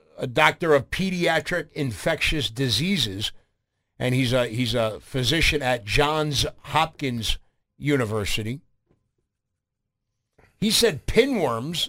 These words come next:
the most common worms in the United States, may be the cause of the sensation that that woman described in her TikTok video.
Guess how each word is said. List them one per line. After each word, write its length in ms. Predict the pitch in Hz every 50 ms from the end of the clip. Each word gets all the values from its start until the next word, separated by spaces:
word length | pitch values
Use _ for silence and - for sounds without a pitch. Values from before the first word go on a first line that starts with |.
| - -
the 160 | 147 151 156
most 300 | 156 156 151 143 - -
common 520 | - - 190 202 220 220 220 214 190 165 156
worms 440 | 190 220 220 190 165 160 151 131
in 80 | 156 160
the 80 | 160 160
United 420 | 156 156 165 165 165 160 160 135
States, 520 | - - - 208 208 208 196 151 - - - - _ _ _ _ _
may 320 | - 127 139 165 185 202 220
be 220 | 196 202 208 208
the 160 | 156 175 156
cause 580 | - - 170 190 202 196 170 147 139 131 - - - - _ _ _ _ _ -
of 240 | 147 143 139 135 131
the 120 | 147 143
sensation 920 | - - 143 143 135 131 - - 170 175 190 185 - - 135 127 120 110 - _ _ _ _ _ _ _ _ _ _
that 240 | - 127 123 113 -
that 240 | - 143 139 143 -
woman 440 | 131 139 156 151 147 135 120 113 107
described 800 | 127 131 113 - - - 147 151 151 143 135 123 117 107 101 -
in 220 | - 143 135 127
her 160 | 117 135 123
TikTok 520 | 110 - - 151 143 - - 131 113 98 85
video. 440 | 92 113 107 98 90 78 65 -